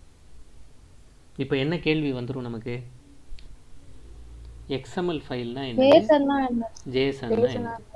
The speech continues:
Speaker 3: என்ன?
Speaker 1: ஒண்ணும் கிடையாது. நீங்க டேட்டாவை ஹெச் டி டி பி ரெக்வெஸ்ட்டாக கொடுத்தீங்க, ஹெச் டி டி பி ரெஸ்பான்ஸாக வருதுன்னா ஹெச் டி டி பி, ஹெச் டி எம் எல்-ல வரும் content. எப்படி வரும்?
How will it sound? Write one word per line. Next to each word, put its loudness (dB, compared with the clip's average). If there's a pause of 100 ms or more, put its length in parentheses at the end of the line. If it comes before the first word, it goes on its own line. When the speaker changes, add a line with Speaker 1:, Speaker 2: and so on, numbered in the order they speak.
(260)
Speaker 3:
என்ன? 0
Speaker 1:
ஒண்ணும் 2
கிடையாது. -2 (460)
நீங்க 2
டேட்டாவை 4 (160)
ஹெச் 0
டி 2
டி 2
பி 4
ரெக்வெஸ்ட்டாக 0
கொடுத்தீங்க, -4 (160)
ஹெச் -8
டி -4
டி 0
பி -2
ரெஸ்பான்ஸாக 0
வருதுன்னா 0 (100)
ஹெச் 0
டி 2
டி 2
பி, 4
ஹெச் 0
டி 2
எம் 6
எல்-ல 6
வரும் 0 (220)
content. 0 (800)
எப்படி 4
வரும்? 2